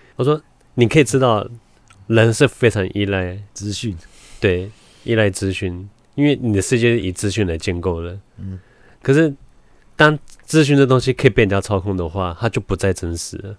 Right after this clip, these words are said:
Speaker 2: 欸，其实我们，我们蛮重视真实的东西的。
Speaker 1: 嗯。
Speaker 2: 我们非常重视，因为不真实就没有意义了嘛。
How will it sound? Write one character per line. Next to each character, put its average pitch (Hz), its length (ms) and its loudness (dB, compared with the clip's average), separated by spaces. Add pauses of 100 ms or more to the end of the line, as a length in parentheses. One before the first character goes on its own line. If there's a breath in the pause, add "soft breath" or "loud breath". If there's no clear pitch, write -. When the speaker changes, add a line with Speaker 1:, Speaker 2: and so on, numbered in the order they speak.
(120)
Speaker 2:
欸， 131 80 -6
其 117 120 -2
实 131 40 4
我 135 60 4
们， 120 200 4
我 107 80 -2
们 110 120 2
蛮 110 200 2
重 117 220 2
视 113 180 0
真 110 260 0
实 98 120 -4
的 92 60 -4
东 92 200 -4
西 87 220 -8
的。 85 120 -10
Speaker 1:
嗯。 98 260 -6 (360 soft breath)
Speaker 2:
我 101 60 -4
们 98 40 -4
非 127 100 0
常 107 140 2
重 107 160 0
视， 101 140 -4
因 156 160 4
为 151 60 2 (640 loud breath)
不 160 80 2
真 156 240 4
实 135 140 0
就 127 100 2
没 143 120 4
有 123 120 2
意 135 220 0
义 123 80 4
了 104 80 -2
嘛。 82 260 -8